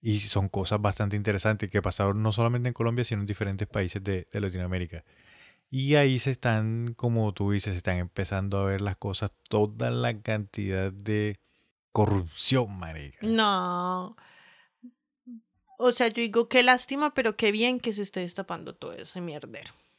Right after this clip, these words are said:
Speaker 1: Sí.
Speaker 2: Le, va a oler a feo y eso va a incomodar a muchísimos, pero es necesario para que la casa quede bien limpia, sacar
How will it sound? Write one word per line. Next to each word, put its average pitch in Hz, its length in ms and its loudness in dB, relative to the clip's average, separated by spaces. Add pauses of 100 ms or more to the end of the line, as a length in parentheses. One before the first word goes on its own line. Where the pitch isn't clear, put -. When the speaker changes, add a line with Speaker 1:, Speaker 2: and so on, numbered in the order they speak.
Speaker 1:
Sí. 98 340 4
Speaker 2:
Le, 208 180 -2
va 196 240 6
a 190 40 8
oler 208 220 2
a 233 140 2
feo 269 340 2
y 247 100 2
eso 180 200 0
va 185 100 0
a 196 40 -2
incomodar 196 420 -2
a 180 40 -2
muchísimos, 254 840 -4
pero 185 420 0 (480)
es 185 180 0
necesario 226 600 4
para 226 100 0
que 202 100 -4
la 180 120 -2
casa 165 240 -4
quede 190 220 -2
bien 208 320 0
limpia, 254 420 -2
sacar 170 340 -6